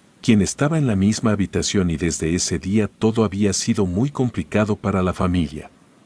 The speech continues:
Es por eso que dejaba amarrado al perro afuera de su casa, hasta que vio la oportunidad perfecta de deshacerse de él y después de eso se mudaron quién sabe a dónde.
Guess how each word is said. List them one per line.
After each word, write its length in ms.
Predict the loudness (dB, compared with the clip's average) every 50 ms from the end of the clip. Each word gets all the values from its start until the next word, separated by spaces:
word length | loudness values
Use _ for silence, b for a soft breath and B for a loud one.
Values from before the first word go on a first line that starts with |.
| _ _ _ _ _ _ _ _ _ _ _ _ _ _ _
Es 200 | 0 0 0 0
por 180 | 0 2 4 4
eso 260 | 4 4 0 -2 -2
que 120 | 0 0
dejaba 440 | 0 0 -2 0 0 0 2 4 4
amarrado 460 | 4 4 4 2 2 2 2 2 2
al 120 | 0 -2 -2
perro 340 | 0 0 0 2 2 0 0
afuera 320 | 0 0 0 2 2 2
de 100 | 0 -2
su 180 | -4 -4 -8 -4
casa, 460 | 0 0 0 0 0 -4 -6 -8 B B B B B B
hasta 280 | -2 -2 -2 0 -2 -4
que 160 | -2 -2 -4
vio 220 | -2 0 0 2 2
la 100 | 2 0
oportunidad 680 | 0 0 -2 -2 -2 0 -2 0 0 0 0 0 -2 0
perfecta 580 | -2 -2 -2 0 0 -2 -4 -2 -2 -4 -2
de 140 | 0 0 0
deshacerse 720 | 0 -2 -2 -2 -4 -4 0 0 0 0 0 -2 -2 -2
de 240 | -2 0 0 0 0
él 100 | 0 0
y 80 | 0 0
después 460 | 0 -2 -4 -4 0 0 0 2 2
de 220 | 0 0 2 2
eso 200 | 0 0 -2 -2
se 140 | -2 -2 -2
mudaron 480 | -2 -2 0 0 2 2 2 2 0 -2
quién 260 | -2 0 0 0 0
sabe 320 | 0 0 0 0 2 2
a 60 | 0 2
dónde. 400 | 2 0 0 0 -4 -6 -10